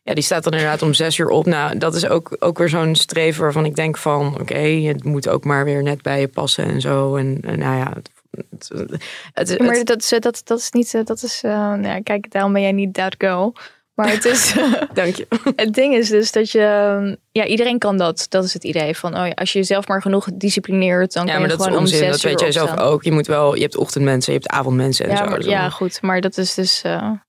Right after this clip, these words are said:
Speaker 2: ja, daar geloven zij niet in.
Speaker 1: Nee, oké, ja, dat, dat
Speaker 2: Maar
Speaker 1: mag.
Speaker 2: het verbaast mij dus wel, eh, in hoeverre dat het, dat het wel best wel dominant is geworden. Qua in, zeker in bepaalde kringen denk ik, "Ja, misschien is dat dan wel Amsterdam."
Speaker 1: Ja, het is wel echt een bubbelding, volgens mij.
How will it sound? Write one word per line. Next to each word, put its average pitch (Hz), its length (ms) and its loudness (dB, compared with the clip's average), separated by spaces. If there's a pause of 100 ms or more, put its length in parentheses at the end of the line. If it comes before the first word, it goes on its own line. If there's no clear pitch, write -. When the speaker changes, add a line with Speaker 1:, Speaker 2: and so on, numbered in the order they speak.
(220)
Speaker 2:
ja, 196 160 -2
daar 175 160 -2
geloven 185 320 -4
zij 196 120 -6
niet 202 160 -6
in. 202 180 -2 (200)
Speaker 1:
Nee, 160 220 0
oké, 156 160 -6
ja, 151 260 -2
dat, 151 220 -6
dat 160 140 -4
Speaker 2:
Maar 170 100 0
Speaker 1:
mag. - 80 0
Speaker 2:
het - 100 -6
verbaast 262 340 0
mij 254 140 0
dus 233 180 2
wel, 233 300 2
eh, 214 560 0
in 208 100 2
hoeverre 208 480 0
dat 208 180 0
het, 214 240 -6 (200)
dat 202 180 0
het 202 160 -4
wel 208 220 2
best 208 180 -2
wel 208 160 2
dominant 202 500 2
is - 160 -6
geworden. 165 440 -10
Qua 175 480 -6
in, 190 280 -4
zeker 190 540 -2
in 185 80 -2
bepaalde 185 680 -2
kringen 214 300 -4
denk 202 180 -4
ik, 202 60 -4
"Ja, 190 100 -4
misschien 190 240 -4
is 185 60 -4
dat 185 140 -6
dan 180 120 -4
wel 180 160 -4
Amsterdam." 185 240 -4
Speaker 1:
Ja, 160 60 0
het 165 100 -2
is 185 60 2
wel - 100 0
echt - 80 -4
een 175 160 2
bubbelding, 147 920 0
volgens - 280 -6
mij. 147 340 -2